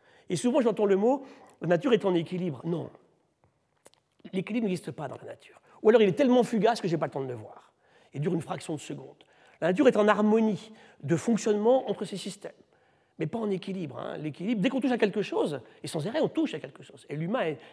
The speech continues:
incroyablement puissant pour toucher et pour casser l'harmonie. On peut, l'harmonie peut être détruite par un séisme, une, une éruption volcanique par exemple, hein, une pollution, et on retend ensuite à revenir, non pas à un équilibre, mais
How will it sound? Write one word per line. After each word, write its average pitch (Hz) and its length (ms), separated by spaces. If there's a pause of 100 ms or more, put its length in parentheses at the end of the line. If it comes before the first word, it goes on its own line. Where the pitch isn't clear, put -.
(200)
incroyablement 196 720
puissant 196 360
pour - 200
toucher 185 580 (340)
et 143 100
pour - 300
casser 247 360
l'harmonie. 170 580 (540)
On 180 80
peut, 403 240
l'harmonie 190 320
peut 202 120
être 156 80
détruite 160 440
par 127 360
un 120 60
séisme, 151 720 (480)
une, 147 420
une 170 80
éruption 160 280
volcanique 285 500
par - 120
exemple, 113 380
hein, 240 140
une 127 140
pollution, 262 640 (300)
et - 40
on - 100
retend 294 760
ensuite 226 300
à 180 60
revenir, 165 460 (360)
non 180 80
pas 220 140
à - 20
un 170 100
équilibre, 165 500
mais 202 240